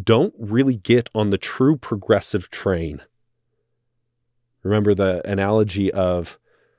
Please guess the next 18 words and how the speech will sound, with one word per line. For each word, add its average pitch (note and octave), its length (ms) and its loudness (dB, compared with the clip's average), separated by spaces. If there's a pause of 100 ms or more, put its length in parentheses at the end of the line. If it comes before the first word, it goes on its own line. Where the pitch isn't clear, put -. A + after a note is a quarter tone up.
(400)
I F#2+ 80 -6
th-, - 180 -10
I G#2 60 -4
think F#3 260 -4
it's A2+ 200 -4
in F#2 180 0
The F#2+ 160 0
Abolition E2 400 -4
of D#2+ 60 -6
Man, D#2+ 260 -10 (420)
the G2 180 -2
analogy F#2+ 540 0
of E2+ 160 -4 (280)
being C3 240 4
on B2 120 4
a G#2+ 60 2
train F#2 640 0 (1120)
doesn't, B2 340 4